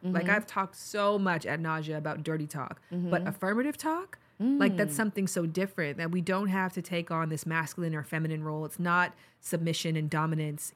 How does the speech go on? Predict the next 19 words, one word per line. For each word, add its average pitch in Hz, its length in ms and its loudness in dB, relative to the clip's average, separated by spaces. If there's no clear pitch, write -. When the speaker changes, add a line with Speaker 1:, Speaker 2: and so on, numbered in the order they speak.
Speaker 1:
It's 196 140 -8
just 185 280 2
Speaker 2:
Yes. 175 40 -4
Speaker 1:
worthiness. 165 720 0
It's 160 160 -6
seeing 185 260 -2
the 170 60 -2
other 160 140 -2
person 156 380 -4
where 147 160 -2
they're 147 200 -4
at. 113 280 -2
Um, 156 480 -2
do 190 120 -2
you 214 100 2
have, 196 220 2
like, 202 140 -2
a 180 60 -2
specific 175 960 -4